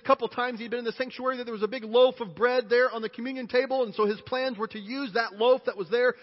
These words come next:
Surely that's what it is for. And so he comes the Sunday morning, he has the juice prepared, and he walks down to the communion table. He takes the loaf of bread in his hands, but what he doesn't realize that everybody else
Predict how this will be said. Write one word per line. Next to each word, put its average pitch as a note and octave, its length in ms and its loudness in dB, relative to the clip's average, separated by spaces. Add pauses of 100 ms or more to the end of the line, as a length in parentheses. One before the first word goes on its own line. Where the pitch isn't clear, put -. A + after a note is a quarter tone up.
(240)
Surely C4 260 -2
that's A3+ 220 -2
what A3 120 0
it F#3 100 -4
is E3+ 100 -8 (100)
for. C4 300 2
And G3+ 140 -4
so A3+ 260 0 (180)
he G#3+ 100 -8
comes B3+ 300 0
the G#3+ 160 -6
Sunday G#3 220 -2
morning, A#3 380 0
he F#3 120 -6
has F#3 220 -2
the D#3+ 80 -10
juice A#3+ 280 -6
prepared, A3+ 520 2
and F#3 100 -6 (220)
he G3+ 80 -6
walks A#3 360 0
down A#3+ 200 2
to G#3 80 -6
the G3+ 80 -4
communion A3 340 -10
table. G#3 340 0 (180)
He G3 100 -6
takes - 320 0
the A3+ 80 -2
loaf A3+ 240 4
of F#3 120 -6
bread G#3 280 0
in G3 80 -6
his F3+ 140 -6
hands, A3 300 -4
but G#3 140 -6
what A3 100 -2
he B3+ 100 -6
doesn't A3 260 0
realize G3 480 2
that G3+ 80 -2
everybody F#3+ 280 -2
else A#3+ 220 0